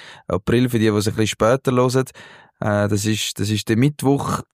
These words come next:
Also da sind auch Junge mit dabei, oder? Mit Henry, Segafredo, Olson. Die haben gestern in dem Finalspiel, in dem ersten, haben die alle gespielt. Also das ist eigentlich die perfekte Pyramide. Unten hat man Top-Junioren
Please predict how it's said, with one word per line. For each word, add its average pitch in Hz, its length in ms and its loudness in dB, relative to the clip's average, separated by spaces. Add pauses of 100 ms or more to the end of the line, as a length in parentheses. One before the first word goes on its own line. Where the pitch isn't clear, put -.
(140)
Also 117 200 -4
da 117 100 0
sind 123 240 0
auch 117 120 0
Junge 135 480 2
mit 123 260 -2
dabei, 131 320 2
oder? 131 160 0
Mit 120 160 -2
Henry, 123 460 2
Segafredo, 123 920 0
Olson. 127 680 0 (420)
Die 123 60 2
haben 123 100 0
gestern 135 380 0
in 73 80 -2
dem 123 240 0
Finalspiel, 127 720 0
in 131 60 -2
dem 127 140 -2
ersten, 120 380 -2
haben 117 140 -2
die 120 120 -2
alle 156 300 0
gespielt. 151 460 -2
Also 110 160 0 (480)
das 120 100 -2
ist - 20 2
eigentlich 127 180 2 (100)
die 135 80 0
perfekte 131 560 -2
Pyramide. 147 760 0 (380)
Unten 147 240 2
hat 127 220 0
man 123 160 -2 (400)
Top-Junioren 147 960 2